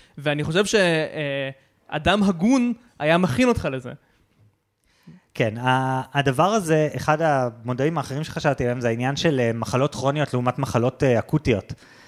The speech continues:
Speaker 2: שבעצם במחלה אקוטית, אם מישהו עכשיו חולה בקורונה לצורך העניין, או, או שפעת, או whatever, זה ש-, הולך להיות לו שבוע,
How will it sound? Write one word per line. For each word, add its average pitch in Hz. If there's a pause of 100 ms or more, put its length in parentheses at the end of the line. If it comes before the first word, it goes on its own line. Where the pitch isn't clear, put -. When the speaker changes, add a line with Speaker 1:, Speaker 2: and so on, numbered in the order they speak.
(120)
Speaker 2:
שבעצם 139 (440)
במחלה 135
אקוטית, 170
אם 135
מישהו 151
עכשיו 139
חולה 135
בקורונה 139
לצורך 123
העניין, 117
או, 113
או 110
שפעת, 151
או 117
whatever, 160 (760)
זה 143
ש-, -
הולך 208
להיות 202
לו 180
שבוע, 175